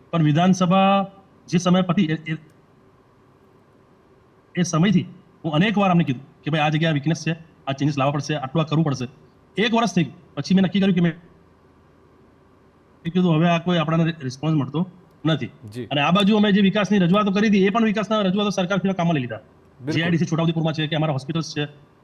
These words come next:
Speaker 1: કે નવી કોલેજ છે, નવી યુનિવર્સિટીનું વિચારું છું, એમ્સ હોસ્પિટલ લાવવાનું વિચારું છું,
Speaker 2: જી.
Speaker 1: એના માટે બી એ લોકો રજામંદી આપી છે.
Speaker 2: ઓકે, સંગ્રામભાઈ, હવે, હવે સવાલ એ વાતનો કે, અ, તમે ભાજપમાં આજે ભળી ગયા છો, અ, તો કોઈ ચોક્કસ, અ,
Speaker 1: હમ.
Speaker 2: લાલચ છે,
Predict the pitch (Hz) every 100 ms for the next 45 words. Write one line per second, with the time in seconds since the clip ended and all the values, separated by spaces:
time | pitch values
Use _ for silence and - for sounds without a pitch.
0 | _ 165 156 165 160 151 160 147 170 160
1 | 156 160 143 151 170 165 156 156 139 156
2 | 156 160 170 165 147 160 160 156 151 139
3 | 160 147 151 - - - 107 160 185 175
4 | 185 170 151 131 139 131 117 107 - _
5 | - - _ _ - 175 175 107 - -
6 | 190 247 262 214 247 185 202 240 202 208
7 | 202 143 165 160 202 208 208 - 151 160
8 | 165 196 214 127 147 185 185 180 151 165
9 | 120 135 123 117 107 - 139 98 - -
10 | - 139 139 143 143 196 196 202 190 185
11 | 240 240 240 233 233 233 214 170 156 156
12 | 156 131 123 113 131 151 208 233 - -
13 | 214 214